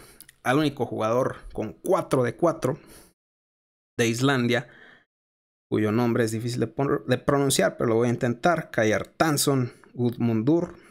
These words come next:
En segundo lugar, pues tenemos a muchos jugadores aquí con tres y medio. Tenemos a Can Emre, a Yufa Daniel, que juega para España, Sargisian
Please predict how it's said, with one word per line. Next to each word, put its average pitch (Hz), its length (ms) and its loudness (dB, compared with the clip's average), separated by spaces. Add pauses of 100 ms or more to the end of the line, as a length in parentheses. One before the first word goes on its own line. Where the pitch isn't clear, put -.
(920)
En 107 580 -2 (920)
segundo 117 340 2
lugar, 113 340 2
pues - 160 -8
tenemos 101 380 -4
a - 200 -10 (340)
muchos 170 400 -2
jugadores 107 380 0
aquí 110 260 -10
con 104 200 -12
tres - 260 -6
y - 40 -4
medio. 139 320 0 (760)
Tenemos 110 280 -4
a - 180 -10
Can 107 320 -2
Emre, 113 380 0
a - 200 -6
Yufa 110 280 -4
Daniel, 131 360 -2
que - 120 -10
juega 107 280 -4
para - 160 -8
España, 135 440 -2
Sargisian 117 800 -4